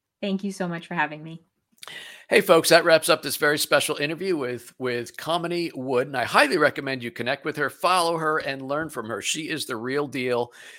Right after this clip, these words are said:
Speaker 2: And honestly, um, so when I'm doing these live shows, I always book, like, a half an hour the, the morning of the show that I'm doing. And, um, and I go and research 'cause I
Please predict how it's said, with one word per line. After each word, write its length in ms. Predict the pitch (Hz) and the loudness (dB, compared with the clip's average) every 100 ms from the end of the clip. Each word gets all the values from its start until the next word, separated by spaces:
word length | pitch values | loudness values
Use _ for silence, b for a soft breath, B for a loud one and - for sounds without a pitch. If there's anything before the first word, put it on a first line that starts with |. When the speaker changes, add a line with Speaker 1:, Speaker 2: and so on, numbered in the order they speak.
| B | B
Speaker 2:
And 240 | - 131 123 | -6 -4 0
honestly, 720 | 139 151 143 - 127 123 - - | 2 2 2 0 -2 -4 -8 -2
um, 360 | 110 117 117 123 | 0 2 -2 -6
so 160 | - 143 | -4 0
when 100 | 139 | 0
I'm 100 | 151 | 0
doing 220 | 156 151 | 0 0
these 240 | 143 135 - | -2 -6 -2
live 320 | 139 135 131 | 0 0 -2
shows, 460 | - 143 120 110 | 0 0 0 -2
I 100 | 120 | -2
always 220 | 117 127 123 | 0 -2 -4
book, 300 | 139 131 131 | -4 -4 -2
like, 160 | 120 | -6
a 60 | 104 | -4
half 320 | 98 131 143 | 0 0 0
an 80 | 165 | -4
hour 400 | 139 131 123 123 | -2 0 0 -2
the, 80 | 120 | -8
the 140 | 117 123 | -8 -8
morning 400 | 127 127 127 120 | -6 -6 -6 -6
of 160 | 117 | -6
the 160 | 120 107 | -6 -8
show 340 | - 151 131 | -2 0 0
that 80 | 117 | -2
I'm 120 | 113 | -6
doing. 480 | 107 156 135 120 117 - b b b b | -6 -4 -4 -4 -10 -16 b b b b
And, 300 | 123 123 123 | -6 -4 -2
um, 360 | 120 120 117 120 | 0 0 0 -4
and 120 | 123 | -2
I 60 | 113 | 0
go 200 | 110 131 | 2 2
and 80 | 127 | 2
research 480 | 147 151 - 110 107 | 2 0 0 -2 -2
'cause 140 | 117 | -4
I 160 | 117 113 | -2 -2